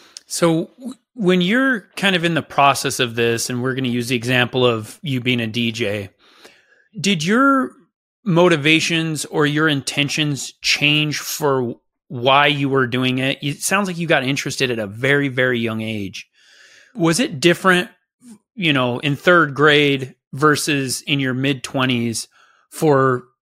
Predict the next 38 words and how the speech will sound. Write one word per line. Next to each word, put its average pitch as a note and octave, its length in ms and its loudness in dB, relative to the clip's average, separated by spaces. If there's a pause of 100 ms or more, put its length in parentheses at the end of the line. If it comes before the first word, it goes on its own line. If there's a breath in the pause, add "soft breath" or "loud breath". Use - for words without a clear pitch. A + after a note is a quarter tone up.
(160)
wanting D3+ 380 2
to C#3+ 80 -4
continue C#3 600 0
that B2 300 0
career B2+ 360 0
path? A2 440 -4
Or G#3+ 260 6
do F3 100 -2
you E3+ 120 -2
feel F3+ 180 2
like D#3 260 0 (560 soft breath)
it E3+ 120 2
was F3 180 4
the D3 100 0
same. E3+ 380 2
You C3 120 -2
just C#3+ 180 0
had D3 180 0
this D3 140 -2
passion D#3 500 0
for C3+ 380 0
entertaining D#3 560 -2
people C#3 440 -2
and B2+ 100 -4
having C#3 200 0
this C3+ 160 -4
effect D3 320 0
on D3 100 -2
their C#3 120 -2
life C3 360 2
where - 100 -6
they C3 100 -10
could C3 120 -8
have C3 160 -2
a B2+ 60 -6
really C#3 260 -4
good - 180 -8
time. C#2 440 -8